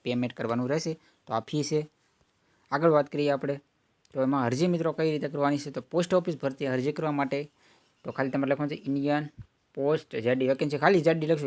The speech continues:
ઇન્ડિયન પોસ્ટ લખશો તોય પણ એની ઓફિશિયલ વેબસાઇટ ઓપન થઈ જશે. અરજી કરવાની સૌ-, સૌપ્રથમ વાર તમારે સરળતાથી પહેલાં એ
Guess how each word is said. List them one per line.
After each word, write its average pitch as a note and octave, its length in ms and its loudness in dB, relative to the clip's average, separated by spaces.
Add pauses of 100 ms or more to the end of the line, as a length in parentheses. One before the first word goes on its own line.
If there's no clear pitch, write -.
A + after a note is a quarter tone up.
ઇન્ડિયન D3+ 260 0
પોસ્ટ E3+ 240 2
લખશો D#3+ 240 -2
તોય D#3 140 2
પણ C#3 120 2
એની C3 160 2
ઓફિશિયલ C3 320 -2
વેબસાઇટ D#3 440 -4
ઓપન F3 280 -2
થઈ E3 200 0
જશે. D#3+ 240 -2 (640)
અરજી D#3+ 300 4
કરવાની G3 260 2 (140)
સૌ-, F3 220 -4 (560)
સૌપ્રથમ D#3+ 440 -2
વાર D3+ 140 6
તમારે C#3+ 240 -2
સરળતાથી D#3 480 2
પહેલાં C3+ 260 2
એ - 20 -2